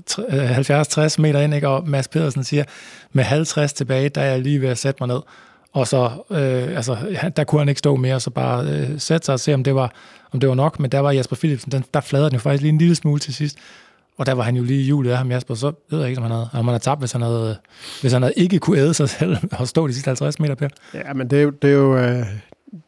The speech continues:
Speaker 2: det er jo det, øh, en af Masses, altså, han har jo virkelig en, en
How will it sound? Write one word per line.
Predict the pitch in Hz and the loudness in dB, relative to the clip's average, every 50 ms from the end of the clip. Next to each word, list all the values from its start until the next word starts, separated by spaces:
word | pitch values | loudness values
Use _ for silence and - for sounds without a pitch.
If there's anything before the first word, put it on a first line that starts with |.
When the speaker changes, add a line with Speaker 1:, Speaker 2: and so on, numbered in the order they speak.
| _ _ - | _ _ -4
Speaker 2:
det | - 135 | -2 0
er | 131 147 | 2 4
jo | 156 | 2
det, | 156 156 - 143 131 139 - - 160 | 2 2 2 0 0 0 -2 -4 -6
øh, | - - 135 131 135 143 151 | -4 -2 -2 -2 0 0 0
en | 143 | 2
af | 143 135 | 2 2
Masses, | 131 131 131 127 - - 131 - - - - | 2 2 0 0 -2 -2 -4 -4 -6 -6 -8
altså, | 151 127 117 | -8 -6 -6
han | 120 120 120 | -4 -2 0
har | 135 147 147 | 0 0 0
jo | 147 143 | 0 2
virkelig | 123 131 139 135 143 143 135 123 | 2 2 2 2 2 2 2 2
en, | 117 113 117 143 | 0 -2 -4 -6
en | 147 123 117 110 110 | -6 -8 -8 -8 -10